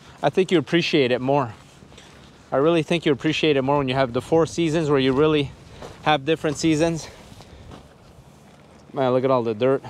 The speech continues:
and the snow. A lot of dirt from our driveway there.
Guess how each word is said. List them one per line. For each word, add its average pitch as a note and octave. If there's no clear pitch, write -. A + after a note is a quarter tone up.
and A#2+
the A#2
snow. C#3
A A#2+
lot C3+
of B2
dirt C#3+
from C3
our A#2
driveway C3+
there. A#2